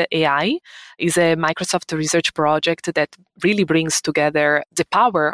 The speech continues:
of the cloud and the A I to deliver this, uh, this intelligent app that is designed to help, uh,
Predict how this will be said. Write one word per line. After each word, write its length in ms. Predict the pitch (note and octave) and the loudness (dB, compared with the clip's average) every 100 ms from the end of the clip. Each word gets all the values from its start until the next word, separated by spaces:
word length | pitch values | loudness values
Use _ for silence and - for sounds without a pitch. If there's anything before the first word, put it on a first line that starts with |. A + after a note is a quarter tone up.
| - | -4
of 100 | D#3+ | -4
the 100 | D#3+ | -4
cloud 500 | - E3 E3 F3 E3 | 0 2 2 0 -2
and 200 | C#3+ D3+ | -2 -2
the 140 | D3 - | -4 0
A 120 | D#3 | 0
I 280 | C#3 D#3+ F#3 - - - | 2 0 -2 -6 -18 -6
to 80 | - | 0
deliver 340 | D#3+ F#3+ F3+ D#3+ | 2 2 2 0
this, 280 | D#3 D3 D#3 | -2 0 2
uh, 160 | D3 - - - D#3+ | 2 -2 -8 -6 -4
this 140 | D3+ | -4
intelligent 560 | D3+ - E3+ D#3+ C#3+ D3 | -4 0 0 2 -2 -2
app 240 | C#3 C#3 | -2 -2
that 280 | D3 D3 - | -4 -4 -4
is 180 | D3 C#3 C#3+ | -4 -2 -2
designed 580 | C#3+ D3 C#3+ D3+ D3+ | -2 0 0 -2 -4
to 140 | - D3 | -4 -4
help, 400 | - C#3+ D3 C#3 - | -2 -2 -2 -4 -2
uh, 160 | C#3 | 0